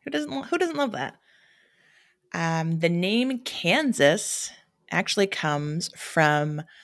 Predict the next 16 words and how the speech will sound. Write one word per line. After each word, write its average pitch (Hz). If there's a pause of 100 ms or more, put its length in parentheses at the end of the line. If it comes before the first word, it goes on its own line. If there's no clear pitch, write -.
(320)
one 165
of 156
the 151
many 165
Native 147
American 143
tribes 143
who 143
settled 143
in 139
the 143
area 139
long 127
before 135
it -
was 139